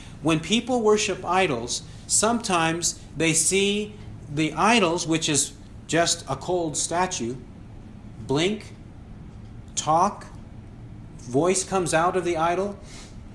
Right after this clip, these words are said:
And it's not the voice of an idol, because an idol is just a cold, lifeless creature, uh, cre-, creation.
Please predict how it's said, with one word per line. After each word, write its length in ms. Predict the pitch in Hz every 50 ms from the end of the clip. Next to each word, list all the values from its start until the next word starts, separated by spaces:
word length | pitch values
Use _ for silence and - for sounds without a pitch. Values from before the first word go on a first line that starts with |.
| - - - - - -
And 140 | 156 170
it's 120 | 170 165 170
not 240 | 202 226 254 254 -
the 80 | 226
voice 540 | 160 160 180 185 185 190 185 190 - - - - - -
of 140 | 143 147 139
an 120 | 139 135
idol, 300 | 165 202 202 180 151 143
because 260 | 143 143 139 151 127 127
an 100 | 127 135
idol 280 | 160 185 185 170 156
is 200 | 151 143 - -
just 180 | 143 139 139 -
a 40 | 127
cold, 480 | - - 147 147 147 147 147 143 143 - - 117
lifeless 440 | 120 135 139 143 143 135 120 -
creature, 400 | - - - 214 208 - - 101 - - - - - - - - - - - -
uh, 300 | 131 127 120 117 107 113
cre-, 160 | - - 143
creation. 580 | 120 - 156 156 160 180 202 196 - - 104